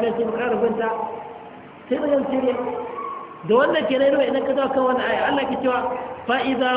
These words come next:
قضيت الصلاة." Idan aka idar da sallar juma'a, "فانتشروا في الأرض." Mu yaɗu a ban ƙasa.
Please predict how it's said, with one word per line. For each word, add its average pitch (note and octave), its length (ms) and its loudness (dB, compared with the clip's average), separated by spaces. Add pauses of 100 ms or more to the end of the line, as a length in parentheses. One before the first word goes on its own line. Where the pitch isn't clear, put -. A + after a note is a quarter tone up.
(140)
قضيت B3+ 400 2
الصلاة." A#3 600 0 (1000)
Idan A3+ 260 0
aka B3+ 320 0
idar C4 220 0
da A3+ 180 0
sallar A#3+ 320 0
juma'a, G3+ 480 -2 (720)
"فانتشروا C#4 1120 2
في B3+ 120 0
الأرض." A#3+ 340 2
Mu A3+ 120 2
yaɗu A3+ 220 2
a A#3 80 0
ban G#3 160 0
ƙasa. - 300 -4